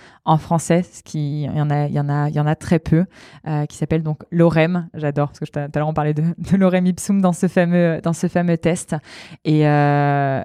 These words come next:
et en fait, c'est juste, euh, deux nanas hyper, euh, hyper talentueuses. Je, je travaille avec elles au, au quotidien, donc, euh, euh,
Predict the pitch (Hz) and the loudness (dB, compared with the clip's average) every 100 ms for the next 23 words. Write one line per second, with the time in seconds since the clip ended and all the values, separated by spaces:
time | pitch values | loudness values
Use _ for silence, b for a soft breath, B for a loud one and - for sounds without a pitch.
0 | _ _ _ _ 151 143 151 - 147 151 | _ _ _ _ -2 0 0 -2 -2 -2
1 | 147 - 139 135 139 - 147 151 151 151 | -4 -4 -2 -2 -6 -8 0 0 2 -2
2 | 147 170 160 156 160 147 143 - 165 156 | -4 -4 0 2 2 0 -2 -2 0 0
3 | 160 151 147 151 156 160 151 143 135 135 | 0 -2 -2 -2 0 0 0 -2 -2 -6
4 | 143 139 139 143 151 147 139 151 - 160 | -4 -2 -2 0 2 2 0 -2 0 -2
5 | - 160 160 175 180 160 156 147 143 B | -2 -6 0 2 2 0 0 0 0 B
6 | B B B B 151 143 143 139 143 | B B B B 2 4 4 4 2